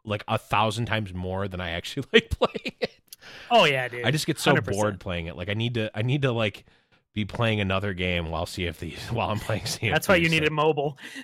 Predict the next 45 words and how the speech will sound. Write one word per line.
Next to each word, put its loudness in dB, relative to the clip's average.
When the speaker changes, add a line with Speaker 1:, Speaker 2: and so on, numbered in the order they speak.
Speaker 1:
Yeah, 4
I 2
need 0
Sea -2
of -4
Thieves. -14
<laughs> -2
Yeah, 2
I -6
need, 0
<laughs> 0
I -4
need 2
to -
be 2
playing 2
Sea 2
of 0
Thieves 0
and -2
have 0
L 0
O 2
R 2
mobile -2
playing -6
as -10
well. -6
Speaker 2:
Yep. -2
Speaker 1:
But, -10
um, -4
like, -8
I -6
just, -10
the -8
music, -2
like, -2
the -8
music -4
on 2
the 2
Bilgewater -2
board -2
and, -2
like, -4